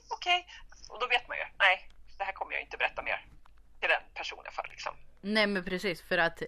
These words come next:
Speaker 2: alltså, till personer som man vet antingen inte liksom intresserade eller inte kan ta emot det riktiga svaret,
Speaker 1: Mm.
Speaker 2: så säger man bara,
Speaker 1: Mm.
Speaker 2: "Nej, det är bra idag." Alltså,
Speaker 1: Ja,
Speaker 2: så här,
Speaker 1: precis.
Speaker 2: man skulle ju
Speaker 1: Ja.
Speaker 2: aldrig säga att,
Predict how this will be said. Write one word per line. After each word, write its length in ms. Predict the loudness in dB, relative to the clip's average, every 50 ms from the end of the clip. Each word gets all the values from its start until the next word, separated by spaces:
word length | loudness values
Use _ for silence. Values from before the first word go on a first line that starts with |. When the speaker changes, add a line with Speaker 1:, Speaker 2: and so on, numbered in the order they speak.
| -8 -8 -8 -6
Speaker 2:
alltså, 280 | -6 -6 -4 -4 -6
till 360 | -6 -4 -2 -2 -2 -2 -2 -4 -8 -10 -14 -14 -12 -8
personer 680 | -8 -8 -6 -4 -2 0 0 0 0 0 0 0 0 -2 -6 -12 -16 -16
som 340 | -14 -10 -4 -2 -2 -2 0
man 280 | 0 0 0 0 -2 -6 -10 -18 -20 -20 -20 -20 -20 -20 -20 -18 -14
vet 760 | -12 -6 0 2 2 4 4 2 0 -2 -6 -14 -16 -18 -18 -20 -20 -20 -20 -8 0 6
antingen 640 | 6 6 6 6 2 0 2 2 2 0 -2 -2
inte 340 | -2 -4 -6 -6 -4 -4 -2
liksom 360 | -2 -4 -6 -6 -8 -6 -4
intresserade 880 | -4 -6 -6 -6 -8 -6 -4 0 2 4 6 6 6 6 6 4 4
eller 280 | 4 6 4 4 4 2
inte 320 | 2 0 -4 -4 -6 -6
kan 400 | -6 -4 -4 -4 -2 -2 -4 -6 -8 -10 -6 2
ta 180 | 6 6 6
emot 340 | 6 6 2 -2 -2 -4 -2
det 80 | -2 -2
riktiga 460 | -2 -2 -4 -4 -4 0 0 0 0
svaret, 340 | 4 6 8 8 8 6 4
Speaker 1:
Mm. 100 | -2 -2
Speaker 2:
så 120 | -2 -4 -2
säger 240 | 0 0 0 0
man 200 | 0 -2 -2 0
bara, 180 | 0 -2 -2 -2 -4
Speaker 1:
Mm. 300 | -6 -6 -6 -6 -10 -12 -16 -10
Speaker 2:
"Nej, 200 | -4 -2 -2 0
det 100 | 0 0
är 40 | -2
bra 220 | 0 2 4 4
idag." 200 | 4 4 2 0 0 -4 -16 -20 -20 -20 -20 -20 -6 0
Alltså, 240 | 0 0 2 4 4
Speaker 1:
Ja, 60 | 6
Speaker 2:
så 120 | 8 8
här, 320 | 10 8 8 8 6 4 2
Speaker 1:
precis. 400 | 0 -8 -14 -12 -12 -12 -4 2
Speaker 2:
man 160 | 4 4 4
skulle 320 | 4 4 6 6 8 10
ju 60 | 10 10
Speaker 1:
Ja. 60 | 10
Speaker 2:
aldrig 300 | 8 8 4 2 0 2
säga 400 | 6 6 6 8 8 6 6 4
att, 220 | 2 0 -6 -14